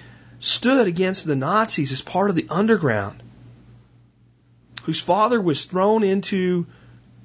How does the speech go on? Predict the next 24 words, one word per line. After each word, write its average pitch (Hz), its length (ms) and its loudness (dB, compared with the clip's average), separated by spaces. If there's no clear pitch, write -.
a, 135 40 -2
a, 135 240 -2
a 127 260 -6
prison 180 800 2
and 160 160 6
was 160 160 2
two 247 260 0
days 220 300 2
from 196 160 -4
execution 202 1000 -2
when 147 120 4
the 156 140 0
Allies 175 540 2
liberated 123 640 2
it, 98 180 -10
and 147 120 4
was 151 160 4
a 110 80 -4
six-foot-two-inch 170 1080 0
man 156 320 -2
that 117 80 -2
weighed 135 200 0
a 123 40 -4
hundred 151 520 0